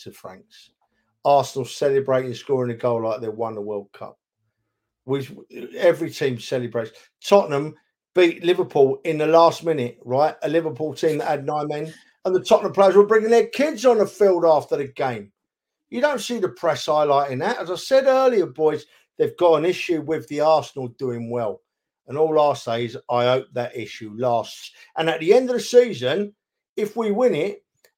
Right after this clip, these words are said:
and all these people in the press want these specials from Arsenal and a, a special quote from Arteta and a special quote from Edu, I hope that all the Arsenal players and all the Arsenal backroom staff and the manager and the coach, look at them press, remember what's gone on and go,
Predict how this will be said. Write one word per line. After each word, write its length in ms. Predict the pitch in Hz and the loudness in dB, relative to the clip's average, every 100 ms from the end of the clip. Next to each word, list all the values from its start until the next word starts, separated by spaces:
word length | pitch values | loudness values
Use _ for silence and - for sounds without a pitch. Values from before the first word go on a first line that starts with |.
| - | -4
and 120 | 180 | 2
all 160 | 247 269 | 2 2
these 180 | 262 | -6
people 360 | 208 262 233 233 | -4 -4 -4 -4
in 140 | 247 | -4
the 60 | 214 | -6
press 460 | - 254 170 151 - | -6 0 0 0 -2
want 240 | 220 226 | -2 -2
these 240 | 226 214 | -6 -8
specials 600 | - - 247 233 214 208 | -14 -6 -4 -2 -4 -6
from 200 | - 214 | -4 -2
Arsenal 440 | 208 220 208 156 156 | 0 -2 -4 -4 -4
and 80 | 156 | -4
a, 80 | 156 _ - | -6 _ -16
a 60 | |
special 380 | 139 - 220 233 | -14 -4 -4 -4
quote 340 | 226 233 220 214 | -4 0 0 0
from 120 | 208 | -4
Arteta 600 | 214 202 - 220 - 165 | -2 -4 -4 -6 -2 -2
and 80 | 160 | -2
a 100 | 156 _ _ | -6 _ _
special 360 | - 240 233 | -2 -2 -2
quote 260 | - 226 208 | 2 2 2
from 100 | 196 | -2
Edu, 500 | 214 208 127 135 175 _ _ _ - | -4 -4 -6 -8 -8 _ _ _ 4
I 100 | 233 | 6
hope 180 | 240 | 6
that 140 | 226 - | 2 0
all 220 | 277 269 | 0 2
the 100 | 240 | 4
Arsenal 400 | 226 208 196 196 | 4 4 0 -6
players 380 | - 180 170 160 | -6 -4 -2 -2
and 100 | 180 | 0
all 140 | 233 233 | 0 0
the 120 | 214 | 0
Arsenal 460 | 202 185 208 170 _ _ _ | 0 -2 -6 -8 _ _ _
backroom 420 | 202 196 180 165 | -4 -4 -8 -8
staff 380 | - 175 165 156 | -6 -2 -2 -4
and 100 | 156 | -8
the 80 | 156 | -8
manager 400 | 175 196 190 180 | -6 -6 -4 -8
and 80 | 170 | -10
the 60 | |
coach, 280 | - 170 - _ _ | -6 -6 -6 _ _
look 240 | 254 262 | -4 -2
at 80 | 233 | -2
them 200 | 190 170 | -2 -4
press, 360 | 135 160 160 - _ _ | -4 -4 -4 -6 _ _
remember 360 | 170 214 208 | -6 -4 0
what's 180 | 202 202 | 0 0
gone 180 | - 165 | 0 0
on 120 | 160 | 0
and 120 | 156 | -4
go, 280 | 135 147 139 | 0 0 0